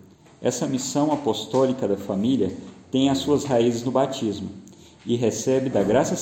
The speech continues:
sacramental do matrimônio uma nova força para transmitir a fé, para santificar e transformar a sociedade atual, segundo o desígnio de Deus. Isso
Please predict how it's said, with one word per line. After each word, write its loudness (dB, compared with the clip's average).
sacramental -2
do -2
matrimônio 0
uma 2
nova 4
força 0
para -2
transmitir -2
a 0
fé, -4
para 4
santificar -2
e 0
transformar 2
a 4
sociedade 2
atual, 2
segundo 2
o 0
desígnio 0
de -2
Deus. -4
Isso 0